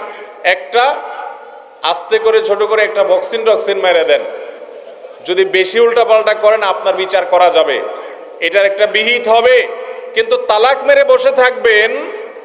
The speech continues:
এটার বিহিত করা যাবে। কথায় কথায় তালাক, এটা ছোট লোকরা দেয়। অনেক ছোট লোক স্বামী আছে, কিছু হলেই কথায় কথায় তালাক দেয়। আবার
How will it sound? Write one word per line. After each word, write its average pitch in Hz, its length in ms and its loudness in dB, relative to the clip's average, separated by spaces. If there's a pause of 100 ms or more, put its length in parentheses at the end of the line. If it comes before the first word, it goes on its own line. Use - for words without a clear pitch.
(380)
এটার 147 340 -2
বিহিত 185 360 -8 (160)
করা 117 280 2
যাবে। 139 640 2 (1500)
কথায় 220 380 2
কথায় 247 240 2
তালাক, 208 300 0 (440)
এটা 170 160 -2
ছোট 196 240 -2
লোকরা 196 360 2
দেয়। 123 220 2
অনেক 185 260 -4
ছোট 214 160 -4
লোক 214 200 0
স্বামী 185 300 -2
আছে, 165 260 -4 (260)
কিছু 233 300 0
হলেই 226 420 4
কথায় 208 240 2
কথায় 190 300 0
তালাক 156 280 0
দেয়। 123 140 0 (220)
আবার 208 180 2